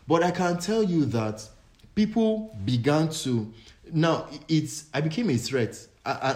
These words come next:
and I'm not, I'm not saying this, this is not about me. I'm trying to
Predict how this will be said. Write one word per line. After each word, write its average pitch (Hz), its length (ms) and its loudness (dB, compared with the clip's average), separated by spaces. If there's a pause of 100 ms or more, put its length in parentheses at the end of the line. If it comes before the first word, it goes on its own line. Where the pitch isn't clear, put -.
and 147 100 2
I'm 151 80 4
not, 190 240 0
I'm 135 140 -2
not 202 120 2
saying 147 300 0
this, 127 220 0
this 131 240 -4
is 151 60 -4
not 135 120 -2
about 113 300 0
me. 104 180 -2
I'm 117 100 -2
trying 170 260 -2
to 131 220 -2